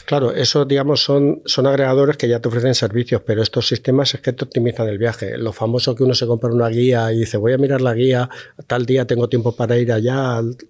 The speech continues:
Tú se lo dices al modelo de lenguaje, le especificas, por ejemplo, cuánto tiempo quieres comer, con cuánta tranquilidad quieres ir en tu viaje, y él te monta un plan de viaje hiper ajustado.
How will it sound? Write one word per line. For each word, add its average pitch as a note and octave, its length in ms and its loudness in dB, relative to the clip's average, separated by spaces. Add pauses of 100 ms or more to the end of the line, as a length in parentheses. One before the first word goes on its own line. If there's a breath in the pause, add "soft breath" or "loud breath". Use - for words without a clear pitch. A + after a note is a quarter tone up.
(240)
Tú G#2 180 -6
se A#2 160 -2
lo G#2+ 120 -4
dices G#2+ 280 -4
al A2 80 0
modelo A#2+ 260 2
de A#2+ 60 2
lenguaje, D3+ 480 -2 (480 loud breath)
le A#2 100 -2
especificas, A#2+ 1120 -4
por A#2 160 -8
ejemplo, A#2+ 300 -2
cuánto A#2+ 320 -4
tiempo A#2+ 280 -4
quieres A2+ 240 -4
comer, B2 760 -2
con G#2+ 180 -10
cuánta A#2+ 300 -8
tranquilidad A2+ 480 -4
quieres A2+ 260 -6
ir A#2+ 80 -4
en G#2+ 80 -4
tu B2 80 -4
viaje, B2+ 380 -2 (280 loud breath)
y - 60 -10
él G#2 140 -6
te A2 100 -4
monta A2+ 340 -2
un A2 120 -2
plan A2 220 -6
de A2+ 100 -4
viaje A#2 360 -4
hiper C#3+ 520 -6
ajustado. - 720 -14